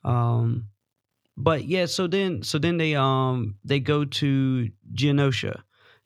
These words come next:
and Jean goes to confront, um, uh, Magneto.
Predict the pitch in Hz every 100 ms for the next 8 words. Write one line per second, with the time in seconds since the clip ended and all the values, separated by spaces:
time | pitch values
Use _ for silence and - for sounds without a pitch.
0 | _ 123 127 123 120 117 101 117 139 135
1 | 127 127 120 113 - 101 - 127 120 101
2 | 101 _ _ - - 58 58 52 50 50
3 | - - _ _ _ _ _ _ _ -
4 | - 117 123 123 139 113 101